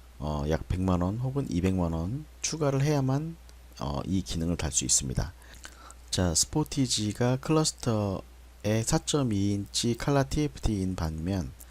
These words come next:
큐엠 식스는 칠 인치라는 거, 그거 차이 외에는, 어, 이 옵션에서는 이 스포티지가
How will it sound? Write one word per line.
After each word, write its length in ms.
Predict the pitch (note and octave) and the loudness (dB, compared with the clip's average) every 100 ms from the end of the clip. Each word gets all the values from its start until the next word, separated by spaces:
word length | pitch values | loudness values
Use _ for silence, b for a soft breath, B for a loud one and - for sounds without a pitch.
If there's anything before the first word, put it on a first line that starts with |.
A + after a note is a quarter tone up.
| B B B | B B B
큐엠 240 | - B2+ A#2+ | -2 0 0
식스는 680 | - - C3+ F#2+ D#2 G#2 B2+ | 0 0 2 0 0 -4 -4
칠 260 | - F3 E3+ | 0 0 0
인치라는 540 | E3 - G2 D2 D2 | -2 -2 0 0 -2
거, 420 | C#2+ C#2+ G#2 C3+ | -4 -2 -2 -4
그거 340 | C3+ G#2 A2 G2+ | -2 0 2 0
차이 380 | - G2 E2 C2+ B B B - | 2 0 0 -6 B B B -4
외에는, 600 | F2 F2 F2+ G#2 G2 C2 - B B B B B | 2 4 4 2 0 -2 -10 B B B B B
어, 340 | D2+ D2+ C#2 - - - - - | -6 -4 -4 -6 -10 -20 -14 -4
이 320 | F2 D2 A#1 - | -2 -2 -4 -8
옵션에서는 920 | - F#2+ A#2 G2+ F#2 F#2+ F2+ D2+ F#2 D3+ - | -6 2 4 4 2 2 0 -2 -6 -10 -10
이 120 | - D2 | -6 -2
스포티지가 960 | - C#3 C3+ - G2 F2+ G2 A#2+ D3 | -2 -2 -2 -2 -2 0 0 0 -2